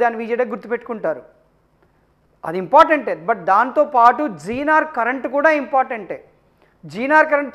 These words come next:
చాలా చాలా తక్కువ ఉంది, less than ఐజెడ్కే ఉంది, అప్పుడు Zener బ్రేక్‌డౌన్ జరగదు. బ్రేక్‌డౌన్ జరగాలంటే Zener డయోడ్ నుంచి కరెంట్ అనేది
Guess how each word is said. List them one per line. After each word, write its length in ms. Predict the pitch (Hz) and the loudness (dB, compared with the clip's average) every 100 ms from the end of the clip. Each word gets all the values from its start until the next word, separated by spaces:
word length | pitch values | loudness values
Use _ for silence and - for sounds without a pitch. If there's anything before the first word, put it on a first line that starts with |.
| 233 | 0
చాలా 260 | 214 294 311 | 4 6 8
చాలా 180 | 302 277 285 247 | 6 6 4 -2
తక్కువ 340 | 247 269 254 | -4 -6 -6
ఉంది, 200 | 220 226 220 - - | -4 -6 -8 -14 -2
less 180 | 208 208 185 | 0 0 4
than 200 | 302 311 285 247 | 4 4 4 2
ఐజెడ్కే 440 | 240 247 - 247 240 | 2 0 0 0 0
ఉంది, 140 | 226 233 | 0 -4
అప్పుడు 160 | 233 226 | -4 -6
Zener 200 | 269 277 247 | -2 0 2
బ్రేక్‌డౌన్ 300 | 269 277 226 | 2 0 0
జరగదు. 320 | 226 285 339 180 - _ _ _ _ _ _ _ _ _ | 2 2 0 -4 -8 _ _ _ _ _ _ _ _ _
బ్రేక్‌డౌన్ 360 | - 208 208 190 | -6 -2 -2 -2
జరగాలంటే 560 | 180 196 254 277 240 277 240 | -2 2 4 4 2 -2 -6
Zener 280 | 175 220 254 233 | -6 -2 -2 0
డయోడ్ 220 | 240 233 220 | -2 -4 -6
నుంచి 180 | 214 - | -12 -12
కరెంట్ 300 | 165 185 220 226 | -6 -6 -4 -6
అనేది 300 | 208 180 | -6 -8